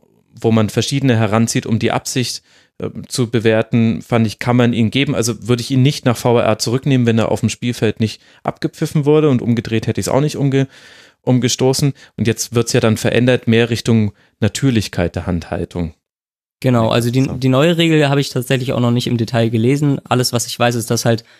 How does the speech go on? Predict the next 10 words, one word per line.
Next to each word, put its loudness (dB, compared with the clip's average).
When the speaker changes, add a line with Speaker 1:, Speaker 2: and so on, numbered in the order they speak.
Speaker 2:
ein 0
Tor 2
erzielt -2
durch 2
die 2
Hand 0
definitiv 0
nicht 0
mehr -2
zählt -4